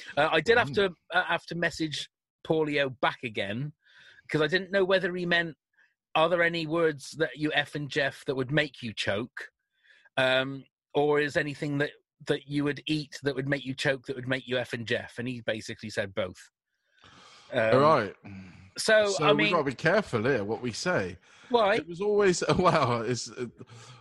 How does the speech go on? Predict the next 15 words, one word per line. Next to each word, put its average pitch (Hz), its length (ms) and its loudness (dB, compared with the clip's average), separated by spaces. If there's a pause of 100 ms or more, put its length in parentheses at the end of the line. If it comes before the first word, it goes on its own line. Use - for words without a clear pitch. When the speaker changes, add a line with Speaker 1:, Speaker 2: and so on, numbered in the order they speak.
(100)
Speaker 2:
my 196 240 4
friend 175 340 4
always 156 220 2
had 151 160 4
an 147 80 -6
expression, 101 960 -2 (140)
and 113 160 -4
it's, 113 180 -6
it's 107 240 -8
a, 107 80 -6 (180)
it's 117 220 -6
these 123 260 -4
top - 320 -2
end 120 240 0
swearing. 92 720 -6